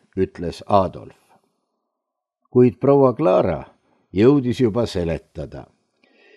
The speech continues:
Igal hommikul rääkivad nad Adolfiga läbi, mida lõunaks süüa teha. Adolf tahtvat alati just ema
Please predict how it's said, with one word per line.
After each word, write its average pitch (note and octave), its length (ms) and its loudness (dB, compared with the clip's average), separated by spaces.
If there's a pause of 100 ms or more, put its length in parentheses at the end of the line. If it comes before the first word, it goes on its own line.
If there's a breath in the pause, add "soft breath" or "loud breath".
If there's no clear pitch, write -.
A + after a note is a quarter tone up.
(140 soft breath)
Igal F#2 340 2
hommikul C3 880 0 (220)
rääkivad G2+ 720 0
nad F2+ 240 -2
Adolfiga F2 720 -2
läbi, C3 440 0
mida A2+ 420 0
lõunaks G2 680 -4
süüa C#2+ 420 -8
teha. - 520 -20 (680)
Adolf E3 500 4 (320)
tahtvat F#2+ 540 -2
alati A#2 520 -2
just - 440 -6 (120)
ema G#2+ 440 -2